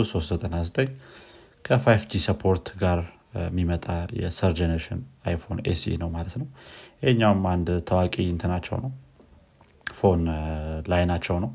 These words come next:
ስፔሻሊ ብዙ ጊዜ፣ እ፣ ሎ በጀት በሆነ መልኩ የአይፎንን አቬለብል የሚያደርጉበት፣ እ፣ በ-፣ እንትናቸው ነው ማለት ነው፣ ስ-፣ ስልካቸው ነው።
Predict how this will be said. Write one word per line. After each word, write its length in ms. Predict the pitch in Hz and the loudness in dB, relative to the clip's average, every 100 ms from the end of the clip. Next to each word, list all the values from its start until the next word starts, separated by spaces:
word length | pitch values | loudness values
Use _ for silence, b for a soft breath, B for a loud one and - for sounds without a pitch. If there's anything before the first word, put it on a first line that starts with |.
| - - - | -10 -16 -12
ስፔሻሊ 440 | - - 85 87 98 110 B B B - | -8 -4 -2 -2 -4 -6 B B B -8
ብዙ 160 | 87 87 | -6 -4
ጊዜ፣ 160 | 90 101 - - _ _ - - | -2 0 -2 -8 _ _ -16 -8
እ፣ 120 | 87 85 85 85 85 85 87 b b b b b _ - - | -4 -2 -2 -4 -4 -6 -10 b b b b b _ -14 -2
ሎ 120 | 90 101 | 8 8
በጀት 360 | 90 87 90 - - - - - 95 | 10 6 4 0 -10 -20 -20 -20 -4
በሆነ 300 | 85 85 85 | 0 2 2
መልኩ 240 | 82 82 143 170 - b b b | -2 -2 -4 -4 -8 b b b
የአይፎንን 600 | - 85 92 - 90 87 | -4 -2 -2 0 0 2
አቬለብል 440 | 90 90 87 85 | 2 2 0 0
የሚያደርጉበት፣ 640 | 85 87 85 82 82 95 - - | 0 0 0 -2 -4 -6 -8 -8
እ፣ 160 | 92 - - 87 - - 110 - 92 | -6 -4 -4 -4 -4 -6 -8 -10 -4
በ-፣ 300 | 98 90 87 | 0 2 2
እንትናቸው 480 | 87 92 90 - 90 | -2 -2 -4 -2 -2
ነው 100 | 87 | -2
ማለት 240 | 85 - | -6 -10
ነው፣ 140 | - - - | -10 -12 -8
ስ-፣ 140 | - 90 87 90 | -6 -4 -4 -6
ስልካቸው 520 | - - 90 - - | -4 -4 -4 -4 -6
ነው። 140 | - | -6